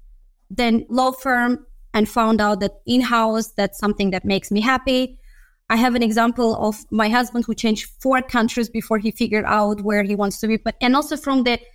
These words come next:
specialist point of view, I think because it's such a small community of, uh, or a network of people, at, at least,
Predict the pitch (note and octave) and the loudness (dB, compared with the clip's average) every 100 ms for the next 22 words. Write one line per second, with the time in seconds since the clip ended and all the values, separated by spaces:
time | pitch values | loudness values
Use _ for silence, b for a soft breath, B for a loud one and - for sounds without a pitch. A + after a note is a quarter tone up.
0 | b b - - C#4 - B3+ G#3+ - A3 | b b -16 -4 -4 0 0 -2 -4 -4
1 | G#3 G#3 G#3 G#3+ - G#3+ A3 - D4 C#4 | -4 -4 -2 -4 -2 -2 -2 -4 0 0
2 | D4 A#3+ - A#3 A3+ - B3+ - A#3+ - | 0 -4 -4 -4 -4 -4 -4 -2 -6 -6
3 | - B3 C#4 C#4+ - A#3 A3+ B3 A#3+ - | 0 2 2 -2 0 2 2 2 0 0
4 | G#3+ - G3+ G3+ - G#3 G3+ G3 - - | -4 -2 -4 -4 -4 -2 0 -2 -10 -4
5 | A3+ G#3+ G#3+ A3+ C4 C4+ F#3+ F#3 F#3+ G#3 | 0 2 2 2 2 -2 -2 -2 -2 -6
6 | - - A#3+ G#3+ F#3+ - - G#3+ G#3 A#3+ | -8 -6 -2 -2 -2 -8 -10 -8 -2 -2
7 | D4 | -2